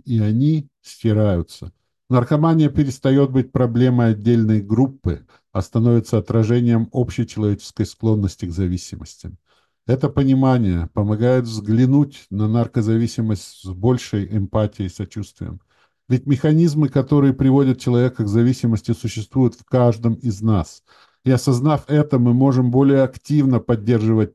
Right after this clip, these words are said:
тех, кто столкнулся с химической зависимостью, не воспринимая их как «других»,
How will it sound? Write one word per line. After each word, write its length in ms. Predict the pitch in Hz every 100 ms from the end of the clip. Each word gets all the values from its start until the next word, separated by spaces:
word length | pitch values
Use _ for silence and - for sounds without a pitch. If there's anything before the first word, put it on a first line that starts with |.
| _
тех, 280 | 135 135 -
кто 200 | - 120
столкнулся 720 | - 117 113 131 127 120 110
с 80 | -
химической 500 | 110 110 107 - 104
зависимостью, 920 | 95 101 101 - 87 82 - 80 69 - _ _
не 120 | 123 127
воспринимая 760 | 127 - 123 123 120 127 127
их 240 | 117 104
как 340 | _ 120 110 _ _ _
«других», 880 | 107 95 98 95 87 98 90 - _